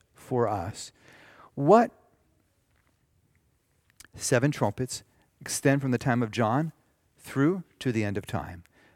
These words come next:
just like the seven seals in the seven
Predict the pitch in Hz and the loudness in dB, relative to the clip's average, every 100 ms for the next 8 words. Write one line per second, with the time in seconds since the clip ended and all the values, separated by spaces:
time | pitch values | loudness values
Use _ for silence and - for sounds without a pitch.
0 | - - 120 - 113 135 - 120 104 110 | -6 0 2 2 0 0 -2 0 0 -2
1 | 117 - _ _ - - 135 92 82 95 | -4 -10 _ _ -12 -4 -2 -2 -6 -14
2 | - 127 104 - 98 80 85 | -12 -6 -6 -2 -4 -4 -8